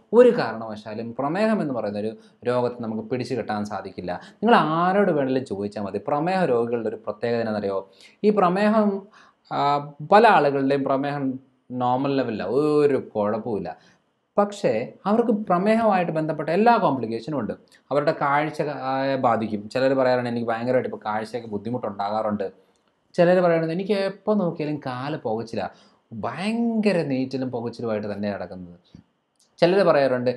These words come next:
"എനിക്കിപ്പം ചെരുപ്പൊക്കെ ഇട്ട് നടന്നാലും ചെരുപ്പ് തെന്നിപ്പോയാലും ഒന്നും മനസ്സിലാകുന്നില്ല, ഭയങ്കര മരവിപ്പാ."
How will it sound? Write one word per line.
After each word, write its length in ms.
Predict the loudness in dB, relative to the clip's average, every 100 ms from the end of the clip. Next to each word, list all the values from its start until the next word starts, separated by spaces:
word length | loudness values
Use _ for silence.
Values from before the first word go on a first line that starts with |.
| -4 -10
"എനിക്കിപ്പം 520 | -6 -4 -2 -2 -2 0
ചെരുപ്പൊക്കെ 460 | 0 0 -2 -2
ഇട്ട് 260 | -4 -4 -2
നടന്നാലും 460 | -2 -2 -4 -4
ചെരുപ്പ് 340 | -4 -4 -4 -2
തെന്നിപ്പോയാലും 540 | 0 0 0 0 0
ഒന്നും 260 | -2 -2 -4
മനസ്സിലാകുന്നില്ല, 560 | -6 -10 -8 -8 -4
ഭയങ്കര 280 | -4 -2 -4
മരവിപ്പാ." 460 | -4 -6 -8 -8